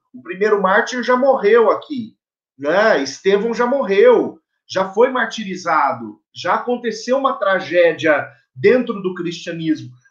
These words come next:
Aí o Lucas vem e rela-, e Lucas era um historiador, né? Lucas, ele tinha dados pra colocar isso. Ele diz: "A igreja tinha paz". Por quê? Porque a igreja estava andando debaixo do domínio do cabeça,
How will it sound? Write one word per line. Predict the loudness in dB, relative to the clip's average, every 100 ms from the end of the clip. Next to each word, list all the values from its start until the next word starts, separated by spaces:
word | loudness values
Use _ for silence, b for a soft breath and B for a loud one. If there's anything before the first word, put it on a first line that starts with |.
| 0
Aí | 0 2
o |
Lucas | 0 -2 -4 -8
vem | -6 -4 -2
e |
rela-, | 0 0 0
e | -2
Lucas | -4 -2 -2 -2
era | -6
um | -8
historiador, | -2 0 2 0 2 2 4 2 -4 _ _ _ _ -2
né? | 4 4
Lucas, | 4 2 0
ele | -2 -4
tinha | -6 -6 -2
dados | 2 4 4 2 -2 -10 -6
pra | -6
colocar | -4 -4 -4 -2 -2
isso. | -2 -8 -14 _ _ _ -8
Ele | -6
diz: | -6 -2
"A | -2
igreja | -2 -4 -4 -8
tinha | -8 -8
paz". | -2 0 0 -4 -8
Por | -8
quê? | -2 0 0 B B -8
Porque | -4 2
a | 2
igreja | 4 4 6 4 -2
estava | -4 0 2 2
andando | 0 2 2 0 -4
debaixo | -2 2 2 2 -4 -12
do | -10
domínio | -4 -4 -4 -6 -6
do | -6
cabeça, | -2 -2 0 -2 -2 -4 -10